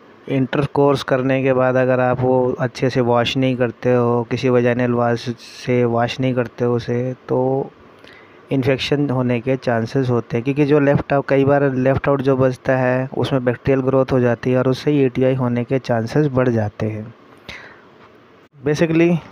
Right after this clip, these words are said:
hygiene से ही मतलब हमें, यूटीआई जो होता है अनहाइजीनिक की वजह से ही होता है। उस यूटीआई से बचने के लिए आप क्या कर सकते हैं? उसके लिए तो आप सबसे पहले आपका जो बाथरूम है,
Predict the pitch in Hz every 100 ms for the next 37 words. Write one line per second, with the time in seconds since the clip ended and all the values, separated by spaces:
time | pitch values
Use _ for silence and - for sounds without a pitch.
0 | - - 117 120 131 143 143 147 151 147
1 | 135 - 135 131 127 143 156 131 123 127
2 | 131 139 131 127 117 - 131 151 196 -
3 | - - - - - 143 131 123 117 123
4 | 131 - - 139 131 123 123 - 123 107
5 | - 107 107 - - 127 - - - -
6 | - - 135 139 156 156 151 147 147 147
7 | 147 143 - 156 135 123 110 110 - 120
8 | 113 139 202 - - - - - - -
9 | - 143 143 139 139 - 131 - 139 135
10 | 131 135 131 127 - - 156 151 - -
11 | - 123 127 120 - 123 120 123 117 113
12 | 113 - 131 123 113 113 117